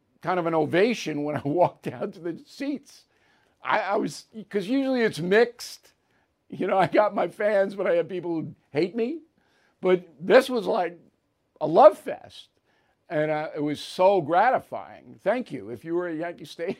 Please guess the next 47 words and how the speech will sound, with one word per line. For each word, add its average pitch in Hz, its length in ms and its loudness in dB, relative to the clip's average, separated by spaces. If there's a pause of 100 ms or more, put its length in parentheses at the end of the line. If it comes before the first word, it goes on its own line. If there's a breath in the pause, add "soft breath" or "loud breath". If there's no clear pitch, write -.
<laughs> - 60 -20
last - 460 -18
night. - 220 -18 (640 soft breath)
And 151 200 0
the 143 60 -2
hot 220 240 2
dogs 160 300 -4
there 147 200 -8
are 135 40 -12
ph-, - 220 -20 (140)
phenomenal. 139 680 -6 (440 soft breath)
But 175 120 -2
Yankee 233 280 0
Stadium 196 440 6
is 156 120 -6
part 180 380 2
of 147 100 -4
New 147 120 -4
York. 151 240 0
If 147 60 -10
you 143 100 -12
come 226 200 -6
to 247 120 -8
New 208 100 -2
York 170 340 2
from 139 140 -10
out 151 200 0
of 147 100 -4
town, 139 400 -6 (1300)
you, 175 140 -2
there's 156 280 -6
no 214 240 2
more 196 300 2
historical 160 720 -2
sporting 147 460 -4
place 151 340 -8
in 135 60 -12
the 127 80 -8
world. 123 580 -10 (580)
Babe 123 280 -8
Ruth, 170 420 2
Lou 113 140 -10
Gehrig, 170 340 -2
you 170 140 -2
know 120 280 -10
it - 60 -20
all. - 240 -20